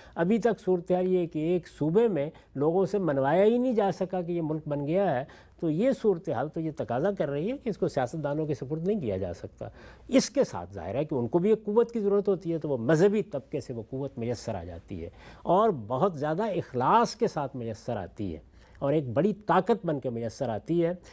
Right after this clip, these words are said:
अगर आप पिछले पैंतीस चालीस साल में देखें तो इस कुव्वत को इस्तेमाल किया गया है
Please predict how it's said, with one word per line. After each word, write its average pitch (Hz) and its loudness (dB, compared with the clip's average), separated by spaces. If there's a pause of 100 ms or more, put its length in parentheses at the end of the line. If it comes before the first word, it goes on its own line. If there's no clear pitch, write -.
(140)
अगर 127 0
आप 139 -2
पिछले 160 -2
पैंतीस 123 -6
चालीस 123 -4
साल 131 -4
में 120 -4
देखें 98 -2 (300)
तो 160 2
इस 160 0
कुव्वत 226 0
को 160 -6 (260)
इस्तेमाल 165 0
किया 95 -6
गया 85 -12
है 113 -20